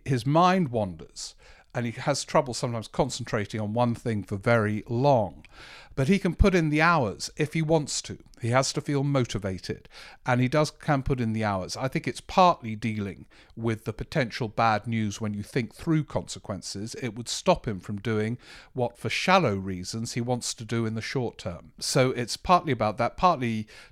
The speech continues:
to deal with the earlier question about why from Andrew Greystone, is I think he's also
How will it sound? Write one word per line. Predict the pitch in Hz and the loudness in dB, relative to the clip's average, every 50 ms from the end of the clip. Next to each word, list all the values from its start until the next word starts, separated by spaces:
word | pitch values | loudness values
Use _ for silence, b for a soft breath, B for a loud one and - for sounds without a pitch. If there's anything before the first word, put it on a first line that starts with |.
| B - | B -6
to | - 131 | -4 -4
deal | 110 - 135 131 131 | -2 2 2 2 4
with | 120 120 117 110 - | 2 2 -2 -2 -2
the | - 123 117 113 117 120 - - - | -2 -2 0 0 -2 -4 -4 -2 2
earlier | 147 156 170 165 156 139 127 120 110 110 110 104 - - | 4 4 6 6 4 2 2 2 0 0 -2 -4 -8 -8
question | - - 196 - - - - 123 90 - - - B B B B B B - | -4 -4 -4 -2 -4 -6 -6 -6 -8 -8 -12 -20 B B B B B B -10
about | 135 - 123 117 113 95 | -4 0 2 2 2 2
why | 113 120 123 123 123 123 120 | 0 0 2 4 4 4 4
from | 117 - - 127 117 120 110 _ - | 2 -2 -4 -4 -4 -4 -6 _ -2
Andrew | 139 139 131 131 117 - 131 120 | -2 0 0 -2 -4 -6 -6 -6
Greystone, | 117 - 151 151 151 143 - - - 107 95 - - - | -2 0 0 0 0 0 -2 -4 -4 -4 -4 -6 -10 -8
is | - 135 123 117 | -6 -4 -2 -2
I | 135 127 | -2 -4
think | - - 180 160 - | -2 -2 -2 -2 -2
he's | - 151 135 | -2 -4 -2
also | 147 170 185 - - - 156 135 135 131 135 | 0 -2 -2 -2 0 0 2 2 2 0 -2